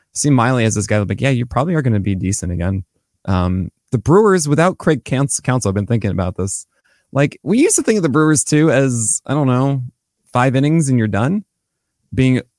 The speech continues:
super quick with it. And Wade Miley certainly was on the, you know, one of those, remember his four pitches in the playoff <laughs> game? Like, he was the opener for one batter to throw off the lineup to make sure that they were, you know, for a righty instead of a lefty.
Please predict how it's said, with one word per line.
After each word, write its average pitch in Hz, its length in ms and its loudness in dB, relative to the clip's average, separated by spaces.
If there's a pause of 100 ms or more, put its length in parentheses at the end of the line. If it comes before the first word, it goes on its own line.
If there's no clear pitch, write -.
super 143 400 2
quick 123 240 -2
with 147 160 -2
it. 175 160 -4 (320)
And 127 160 2
Wade 147 140 2
Miley 135 280 2
certainly 123 380 0
was 107 180 0
on 110 160 0
the, 98 240 -2 (440)
you 123 80 -4
know, 113 100 2
one 101 220 2
of 131 80 2
those, 110 180 2
remember 107 200 -2
his 92 140 -4
four 107 280 -4
pitches 120 520 -4
in 98 160 -4
the 95 60 -6
playoff 104 400 0
<laughs> - 20 -14
game? 175 300 -2 (320)
Like, 117 160 -2
he 143 120 2
was 127 180 2
the 127 120 0
opener 127 300 0
for 120 160 -2
one 101 280 -2
batter 104 340 -4
to - 100 -6
throw 110 300 2
off 107 160 0
the 107 80 -2
lineup 104 320 0
to 113 100 -4
make 101 160 -2
sure - 200 -6
that 98 180 -2
they 107 80 -4
were, 95 260 -4 (640)
you 101 160 -2
know, 101 80 -2
for 101 320 -2
a 92 60 -2
righty 98 460 -2
instead 101 180 -4
of 92 60 -4
a 90 40 -6
lefty. 123 380 -6